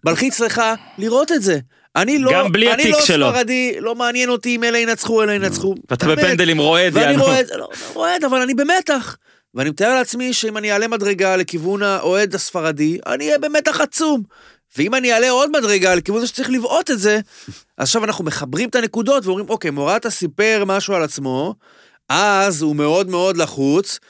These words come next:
Speaker 1: ואם הוא מאוד לחוץ, אז אתה גם יכול להתפצל ולהגיד, 'למה לקחת את זה על עצמך מלכתחילה?' למרות שזה יכול לקרות לאנשים הכי בטוחים בעצמם בעולם,
Speaker 2: Mhm.
Speaker 1: לכאלה שמספרים על עצמם שהם, אין להם, אה, חרדות, או לכאלה שלא מספרים על עצמם שום דבר, שאתם מתחזקים איזשהו דימוי כזה נורא נורא מוצלח וקולי.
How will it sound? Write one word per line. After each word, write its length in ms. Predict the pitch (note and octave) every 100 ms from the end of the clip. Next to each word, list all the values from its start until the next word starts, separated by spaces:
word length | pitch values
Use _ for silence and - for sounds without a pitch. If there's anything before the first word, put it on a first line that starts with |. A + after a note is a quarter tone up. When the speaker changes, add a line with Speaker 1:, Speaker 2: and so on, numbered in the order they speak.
| _ _ -
Speaker 1:
ואם 240 | - A3
הוא 60 | A#3
מאוד 140 | A#3
לחוץ, 320 | G#3+ - D4+
אז 100 | G3
אתה 120 | D#3 F3
גם 160 | C4+
יכול 120 | C4
להתפצל 320 | A3+ - F3+ E3+
ולהגיד, 220 | E3 E3
'למה 180 | F#3+ G#3+
לקחת 240 | G#3 F#3
את 60 | F3
זה 60 |
על 60 | E3+
עצמך 220 | D#3+ E3
מלכתחילה?' 580 | D#3+ D3+ D3 - C#3 D3
למרות 240 | D#3 G#3+
שזה 600 | - A#3+ _ - _ C#3+
יכול 180 | F#3 A3+
לקרות 220 | G#3+ G#3+
לאנשים 320 | A3 G#3 A3+ A3
הכי 200 | - A3
בטוחים 320 | - G#3+ G#3
בעצמם 220 | G#3 G#3
בעולם, 400 | G3+ F#3+ F3+ F3+
Speaker 2:
Mhm. 60 | - - -
Speaker 1:
לכאלה 340 | C#3 F3+ G3
שמספרים 560 | G3+ F#3 - E3 F#3 G#3
על 80 | G3+
עצמם 300 | F#3 G3+ F#3
שהם, 440 | - F3+ E3+ E3 - _ _ _ D#3+
אין 120 | F#3+
להם, 240 | G3+ G3+
אה, 60 | G3+
חרדות, 600 | - G3 F#3 G3 A3+ - _ _
או 60 | C#3
לכאלה 260 | D3 G3 G3
שלא 200 | F#3+ G3
מספרים 340 | G#3+ F#3+ G3+
על 60 | G3
עצמם 160 | G3
שום 160 | G3+ G3
דבר, 220 | F3 F3+
שאתם 200 | - F3+ E3+ -
מתחזקים 640 | D#3+ E3 D#3+ D#3 F#3+ F3+ - - -
איזשהו 280 | D#3+ G3
דימוי 440 | E3 F3 E3 F3+ F3+
כזה 200 | F3+ F3
נורא 200 | E3 E3
נורא 180 | F3 E3+
מוצלח 380 | E3 - E3+ D#3+
וקולי. 400 | D#3 D3+ D3+